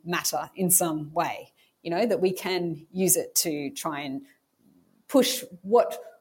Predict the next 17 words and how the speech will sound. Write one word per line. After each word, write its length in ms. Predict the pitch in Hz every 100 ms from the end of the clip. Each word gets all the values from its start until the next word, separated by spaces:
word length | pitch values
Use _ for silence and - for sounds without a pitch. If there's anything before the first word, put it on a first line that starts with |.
| _
we 360 | 190 285 269 214
believe 400 | 175 175 165 160
in 100 | 156
and 140 | 156
the 40 | 165
kind 200 | 180 180
of 80 |
future 220 | 180 165 196
that 140 | 180
we 200 | 247 262
want 200 | 190 -
for 160 | - 160
our 160 | 147
kids 460 | 147 165 143 - -
as 160 | 180 156
well. 320 | 170 147 131 -
And 240 | 165 160